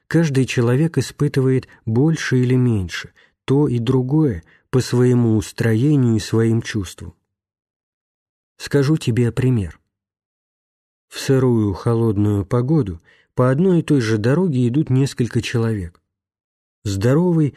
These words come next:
озябнет, да и только. У кого же послабее здоровье, тот простудится,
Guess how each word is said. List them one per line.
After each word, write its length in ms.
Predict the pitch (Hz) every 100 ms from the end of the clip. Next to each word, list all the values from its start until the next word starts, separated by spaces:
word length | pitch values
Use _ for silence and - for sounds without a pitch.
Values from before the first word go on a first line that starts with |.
| -
озябнет, 720 | - 131 107 160 165 120 107 101
да 80 |
и 120 | 123 143
только. 420 | - 95 85 - _ _ _ _ _ _ _ _ -
У 80 | 123
кого 340 | 110 123 123
же 300 | 117 110 110
послабее 680 | 101 117 - 127 139 175 156
здоровье, 640 | 101 95 107 95 82 80 _ _ _ _ -
тот 240 | 165 165
простудится, 960 | - 120 101 - - 165 135 - - 87